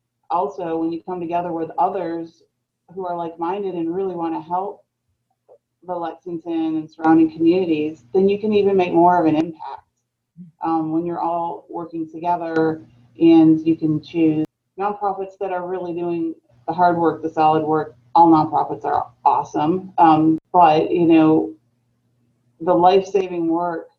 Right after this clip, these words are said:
that, that we see happening through a lot of nonprofits, um,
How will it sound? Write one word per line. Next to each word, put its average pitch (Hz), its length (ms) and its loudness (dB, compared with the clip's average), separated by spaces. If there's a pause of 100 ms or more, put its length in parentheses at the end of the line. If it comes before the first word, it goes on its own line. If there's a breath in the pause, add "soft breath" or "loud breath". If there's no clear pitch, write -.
(200)
that, 160 380 -6 (120)
that - 120 -12
we 160 180 -8 (260)
see 165 500 -8
happening 156 600 -10 (460)
through 165 200 -8
a - 20 -4
lot 156 160 -6
of 156 80 -8
nonprofits, 151 920 -12 (140)
um, 156 400 -16